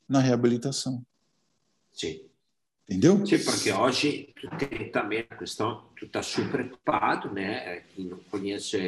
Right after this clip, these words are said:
Speaker 2: ainda o trabalho, Fábio tá super ocupado. Vocês têm que ver o,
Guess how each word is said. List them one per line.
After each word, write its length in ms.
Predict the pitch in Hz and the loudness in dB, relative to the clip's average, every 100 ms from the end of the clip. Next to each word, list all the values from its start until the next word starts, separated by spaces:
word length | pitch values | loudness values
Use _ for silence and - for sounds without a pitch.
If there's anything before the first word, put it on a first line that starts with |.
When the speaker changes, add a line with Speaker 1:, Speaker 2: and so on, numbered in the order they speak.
| 87 85 76 | -2 -4 -6
Speaker 2:
ainda 280 | 90 92 90 - - - | -6 -6 -8 -16 -20 -18
o 40 | |
trabalho, 460 | - - 95 107 92 - _ _ _ | -14 -2 0 2 -2 -12 _ _ _
Fábio 360 | - 139 - - | 0 0 0 -10
tá 80 | |
super 560 | - - - 330 - - | -10 -10 0 0 2 -8
ocupado. 420 | - - - - - | -10 -10 -10 -10 -12
Vocês 240 | 120 135 | -6 -6
têm 180 | - 139 | -2 -4
que 120 | - | -2
ver 240 | 131 123 151 | 0 2 2
o, 240 | 123 - | 0 -2